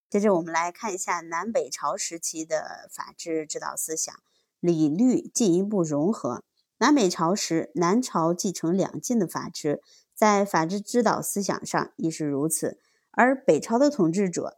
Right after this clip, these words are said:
作为异族入主中原后，基于中原文化在当时的先进性，他们十分热衷于汉化，也注意到引礼入法对统治的重大意义，更加注重礼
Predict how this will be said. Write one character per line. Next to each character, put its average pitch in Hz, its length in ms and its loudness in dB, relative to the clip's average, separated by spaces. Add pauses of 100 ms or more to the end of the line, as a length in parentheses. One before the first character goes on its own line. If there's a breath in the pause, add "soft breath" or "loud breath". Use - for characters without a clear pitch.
作 180 160 4
为 165 420 2
异 226 180 0
族 147 360 -2
入 175 260 0
主 147 140 -2
中 214 180 0
原 165 240 0
后， 202 300 0
基 254 260 0
于 233 140 2
中 269 180 0
原 220 200 0
文 175 200 0
化 196 340 0
在 170 300 0
当 196 200 -2
时 190 140 -8
的 185 100 -2
先 269 260 0
进 254 200 0
性， - 260 -2 (400)
他 226 140 0
们 226 260 4
十 196 240 -2
分 240 220 0
热 247 240 2
衷 202 220 0
于 170 140 2
汉 190 340 -2
化， 180 280 2 (320 soft breath)
也 220 160 4
注 294 220 4
意 247 120 4
到 202 260 4
引 185 380 4
礼 147 200 2
入 196 200 2
法 - 380 -2
对 175 240 4
统 - 240 -4
治 170 140 -2
的 170 100 0
重 170 160 -2
大 170 180 -2
意 175 80 -2
义， 185 360 -2 (400 soft breath)
更 247 180 4
加 240 160 4
注 247 180 2
重 208 280 2
礼 156 440 0